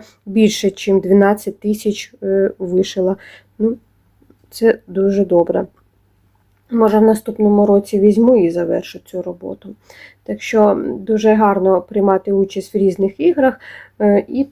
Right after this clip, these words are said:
потрі-, хоч потрішечку, але продвигаються роботи, не стоять на місці, ти береш їх і з задоволенням вишиваєш. Тому, а, і ще ж Даня казала, що в «П'ятниця тринадцять»,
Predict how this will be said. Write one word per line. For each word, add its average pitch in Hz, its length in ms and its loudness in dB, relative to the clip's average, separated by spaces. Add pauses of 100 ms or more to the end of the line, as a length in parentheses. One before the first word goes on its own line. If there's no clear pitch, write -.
(160)
потрі-, 233 340 0
хоч 226 180 -2
потрішечку, 269 840 -2
але 214 360 2
продвигаються 202 880 -2
роботи, 220 460 -6
не 196 120 0
стоять 196 460 -6
на 185 80 -4
місці, 240 540 -2 (220)
ти 202 140 -2
береш 226 440 2
їх 233 160 -6
і 330 80 2
з - 80 -6
задоволенням 196 760 2 (220)
вишиваєш. 175 920 -6 (760)
Тому, 196 360 0
а, 190 160 -2
і 202 160 0
ще 190 200 -8
ж 175 80 -8
Даня 185 220 2
казала, 254 380 0
що 208 180 -10
в 185 500 0 (340)
«П'ятниця 185 540 -2
тринадцять», 285 720 -2